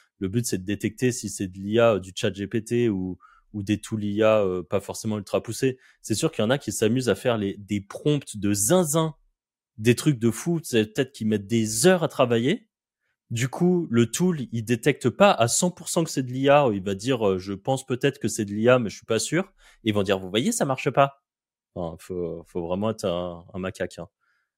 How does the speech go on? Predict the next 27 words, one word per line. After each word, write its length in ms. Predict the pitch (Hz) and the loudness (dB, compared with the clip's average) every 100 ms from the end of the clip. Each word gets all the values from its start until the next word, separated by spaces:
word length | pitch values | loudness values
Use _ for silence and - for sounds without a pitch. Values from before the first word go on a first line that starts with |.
| _ _ | _ _
Mais 200 | 104 117 | 6 6
bon, 220 | 113 107 - | 6 2 -2
voilà, 520 | 101 101 98 117 135 - | -4 0 2 4 2 -4
c'est, 500 | - 107 98 95 95 | -6 -2 0 0 -4
c'est 220 | - 101 | -4 -4
le 80 | 92 | -4
jeu. 420 | 95 127 160 - _ _ _ _ | -2 0 0 -4 _ _ _ _
Mais 260 | 107 110 110 | -2 0 0
globalement, 920 | 107 147 139 139 131 139 147 139 92 | 2 4 4 4 2 -2 -4 -4 -2
euh, 1040 | 104 104 104 98 104 104 104 104 104 104 - _ _ - | 0 0 -4 -6 -8 -8 -10 -10 -12 -14 -16 _ _ -4
moi, 280 | 127 139 147 | 0 4 2
je 160 | - | 2
m'en 140 | 131 123 | -4 -4
sers, 520 | - 139 131 127 - | -2 -2 -2 -4 -4
euh, 200 | 98 95 | -4 -2
ouais, 240 | 95 120 | 0 -2
pour, 320 | - - 101 95 | -2 -6 -4 -4
euh, 80 | 90 | -4
pour 160 | 104 | -6
mes 120 | 104 | -4
rédacs. 460 | 104 107 120 131 - | -2 -2 0 0 -2
Et 440 | - 110 98 101 - _ _ _ _ _ _ _ - | -6 -2 -2 -4 -12 _ _ _ _ _ _ _ -2
il 80 | 110 | 2
y 60 | 117 | 4
en 160 | 113 | 4
a, 100 | 113 | 2
euh, 260 | 110 110 | -2 -2